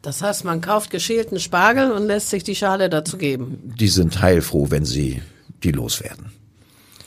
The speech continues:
Speaker 2: Und bezahlt hast du sie eh. Weil der Spargel wird ja meistens gewogen vor dem Schälen und dann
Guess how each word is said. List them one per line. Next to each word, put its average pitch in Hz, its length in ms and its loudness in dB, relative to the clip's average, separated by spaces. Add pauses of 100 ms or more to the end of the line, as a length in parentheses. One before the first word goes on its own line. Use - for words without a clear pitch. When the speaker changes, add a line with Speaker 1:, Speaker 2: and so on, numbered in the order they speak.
(140)
Speaker 2:
Und 110 140 -2
bezahlt - 400 -2
hast - 180 -2
du 120 60 4
sie 110 380 4
eh. - 100 -8 (920)
Weil 73 100 0
der 73 100 -2
Spargel 85 400 2
wird 98 160 0
ja 107 80 4
meistens 98 460 2
gewogen 101 460 2
vor 123 200 4
dem - 160 0
Schälen 85 500 -2
und 92 300 -4
dann 80 320 -2